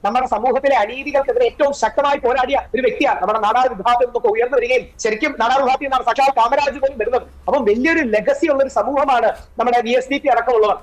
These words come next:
അവരിൽ നിന്നടക്കം പോസിറ്റീവായ ഒരു ഊർജ്ജം ഉൾക്കൊണ്ടു. ഹിന്ദു പ്രസ്ഥാനങ്ങൾ വളരെ പോസിറ്റീവായി ഇടപെട്ടു. ഒരു ഹിന്ദു പ്രസ്ഥാനങ്ങളും ആരെയും അവിടെ തടയാനോ മോശപ്പെടുത്താനോ ഒന്നും വന്നില്ല. ആ, ഇവർക്ക് നമ്മുടെ ഇത് കൊ-, മറ്റേ, ആ,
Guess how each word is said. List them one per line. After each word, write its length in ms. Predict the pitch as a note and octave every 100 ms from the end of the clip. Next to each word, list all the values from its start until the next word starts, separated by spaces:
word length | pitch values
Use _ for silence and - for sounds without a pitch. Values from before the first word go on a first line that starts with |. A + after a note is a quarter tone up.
| - -
അവരിൽ 280 | F#3+ B3 D#4+
നിന്നടക്കം 420 | C#4+ G#3+ G#3+ D4
പോസിറ്റീവായ 800 | - A#3 B3 E4 D4 C4+ C4 B3
ഒരു 100 | A3
ഊർജ്ജം 320 | A3 A#3 C4+
ഉൾക്കൊണ്ടു. 320 | A3+ A3 A#3 -
ഹിന്ദു 440 | - C4 D4+ D4+
പ്രസ്ഥാനങ്ങൾ 500 | C4+ - B3 B3+ B3+
വളരെ 200 | A3 A3
പോസിറ്റീവായി 680 | A3 F#3+ - C#4 C#4+ C4 A#3
ഇടപെട്ടു. 520 | G3+ A3 - - C4+ - - -
ഒരു 140 | E4
ഹിന്ദു 240 | F#4+ C4+ D4
പ്രസ്ഥാനങ്ങളും 600 | D4 C4+ C4 C4 C#4 B3 -
ആരെയും 280 | B3 C4+
അവിടെ 380 | B3 B3 A#3+ - -
തടയാനോ 400 | A3+ B3 B3+ B3
മോശപ്പെടുത്താനോ 540 | G3 A#3+ A3+ A#3+ A#3+ A#3+
ഒന്നും 180 | A3+ G#3
വന്നില്ല. 420 | G3+ A3 G#3+ - - A3+
ആ, 120 | A#3
ഇവർക്ക് 440 | C4+ C#4 C4+ A#3+ A#3
നമ്മുടെ 360 | A#3+ A#3 A3+ G#3
ഇത് 280 | G3+ A#3+
കൊ-, 440 | C4+ B3 A#3 - - _ _
മറ്റേ, 100 | G3+ - -
ആ, 60 | -